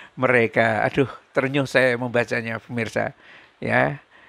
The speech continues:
Nah, tapi mereka mundurnya di warung makan gitu ya. Eh, bukan di <laughs> tempat yang agak tragis mungkin.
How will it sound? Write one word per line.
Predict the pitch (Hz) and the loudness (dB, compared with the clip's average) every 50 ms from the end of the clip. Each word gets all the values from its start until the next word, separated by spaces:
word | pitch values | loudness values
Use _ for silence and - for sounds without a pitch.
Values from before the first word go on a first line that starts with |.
| - _ _ - | -20 _ _ -6
Nah, | - 117 - | -6 -2 0
tapi | 127 131 147 170 165 | 0 2 2 2 2
mereka | 165 156 156 151 170 170 | 4 4 4 4 4 2
mundurnya | 160 160 160 151 147 151 147 160 175 170 | 2 2 0 2 2 2 2 4 2 0
di | - 147 135 | 0 2 4
warung | 135 139 143 143 151 | 4 4 4 4 2
makan | 156 151 147 - - 160 151 147 139 | 2 2 2 2 0 0 0 0 -2
gitu | 135 123 131 117 | -2 0 0 2
ya. | 117 131 143 147 156 165 _ _ - - - _ _ - | 2 2 2 2 0 -4 _ _ -20 -20 -20 _ _ -10
Eh, | - 117 113 117 113 113 117 - | -6 -4 -2 0 0 0 -2 -4
bukan | - 120 - - 127 123 | -6 -6 -2 0 0 0
di | 117 - 127 123 123 120 123 120 - 160 - - | 0 -2 -2 -2 0 0 -2 -6 -8 -14 -14 -12
<laughs> | - - - - _ - | -12 -12 -12 -10 _ -4
tempat | 151 139 - 143 135 131 - 135 | -4 -2 2 2 0 0 0 -2
yang | 135 131 131 | -4 -2 -2
agak | 135 127 - - 131 - - - - - _ | -4 -4 -2 -2 -2 -2 -2 -6 -10 -20 _
tragis | - - 143 135 127 - - 143 - - | -4 0 0 0 0 0 -2 -4 -4 -6
mungkin. | 175 143 135 123 151 - 226 | -8 -8 -4 -2 -2 -2 -2